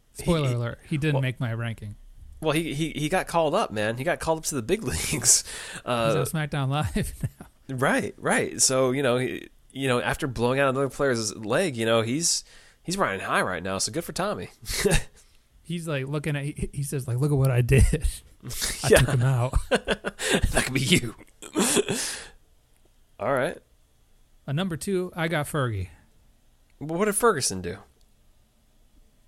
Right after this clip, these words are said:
Speaker 1: He got a smooch.
Speaker 2: <laughs>
Speaker 1: And
Speaker 2: He got
Speaker 1: he took his
Speaker 2: heated.
Speaker 1: team to a victory.
Speaker 2: Okay.
Speaker 1: And he was there for his boy Jimmy. He, he wheelbarrowed him. He did his cardio,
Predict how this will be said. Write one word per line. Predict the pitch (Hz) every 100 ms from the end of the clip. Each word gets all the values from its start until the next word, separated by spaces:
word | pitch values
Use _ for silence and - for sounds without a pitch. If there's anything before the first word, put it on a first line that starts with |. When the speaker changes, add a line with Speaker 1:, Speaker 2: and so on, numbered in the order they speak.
| _ _ - -
Speaker 1:
He | 131 151
got | 135 117
a |
smooch. | 117 - 151 147 - - - -
Speaker 2:
<laughs> | - - - - - - - _ - _ - - - - -
Speaker 1:
And | 139 147 135 131 -
Speaker 2:
He | -
got | 202
Speaker 1:
he | 156 147
took | 143
his | 120
Speaker 2:
heated. | 90
Speaker 1:
team | 170 165
to | 208
a | 180
victory. | 147 139 131 107 123 - _ -
Speaker 2:
Okay. | - 127 123 151 - _ _ _ _ _ -
Speaker 1:
And | 156 147
he | 139 - 151
was | 127
there | 139 147
for | 165 170
his | 143
boy | 135 156
Jimmy. | 147 151 123 131 -
He, | 143 -
he | - 139
wheelbarrowed | 123 143 156 143 143 135 131
him. | 127
He | 123
did | 151
his | 139
cardio, | - 151 139 117 127